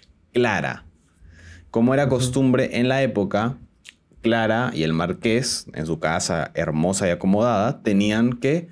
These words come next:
Speaker 1: sirvientes. Em, no voy a decir esclavos, porque ya en esta época no eran tan esclavos, esclavos, o sea, no los maltrataban ni nada, pero de todas maneras era gente que vivía con él, trabajaba para él, y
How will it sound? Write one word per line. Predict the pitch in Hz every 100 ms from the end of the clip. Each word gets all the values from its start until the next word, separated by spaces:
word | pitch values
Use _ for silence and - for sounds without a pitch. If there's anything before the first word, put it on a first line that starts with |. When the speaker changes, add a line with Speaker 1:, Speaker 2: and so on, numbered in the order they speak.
| -
Speaker 1:
sirvientes. | - - 85 92 90 78 76 71 - - - - - _ -
Em, | 78 78 76 76 73 65 _
no | 98 131
voy | 160
a | 156
decir | 160 151
esclavos, | 143 - 151 151 156 160
porque | 117 101
ya | 110
en |
esta | 120 139
época | 131 127
no | 110
eran | 110 117 113
tan | 110 98
esclavos, | 98 - 101 98 104
esclavos, | 95 - 87 82 92
o | 76
sea, | 78
no | 82
los | 85 85
maltrataban | 92 85 67 - 71 87 78
ni | 82
nada, | 90 101 135 160 - - _
pero | 131 131
de | 127
todas | 98 107
maneras | 104 92 90 95 92
era | 87 87 90
gente | 92 90 101
que | 107
vivía | 95 95 95
con | 113 101
él, | 113
trabajaba | 98 - - 78 80
para | 104 117 123
él, | 127 160 - - - - _
y | 135 143 -